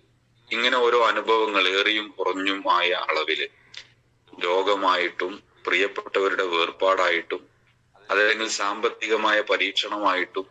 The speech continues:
അല്ലെ, ഒരു പക്ഷേ സാമ്പത്തികമായ നല്ല, നല്ല ഒരു അവസ്ഥയില് കുറച്ചു കാലം കഴിഞ്ഞ്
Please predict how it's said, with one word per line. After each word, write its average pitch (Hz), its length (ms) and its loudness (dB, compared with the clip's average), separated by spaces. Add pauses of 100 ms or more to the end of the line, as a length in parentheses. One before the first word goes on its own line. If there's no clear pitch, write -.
(500)
അല്ലെ, 80 140 -2
ഒരു 90 180 0
പക്ഷേ 110 540 0 (340)
സാമ്പത്തികമായ 107 760 0
നല്ല, 104 520 0 (600)
നല്ല 123 400 0
ഒരു 127 440 -2 (340)
അവസ്ഥയില് 120 800 0
കുറച്ചു - 440 -4
കാലം 113 480 0
കഴിഞ്ഞ് 107 540 -2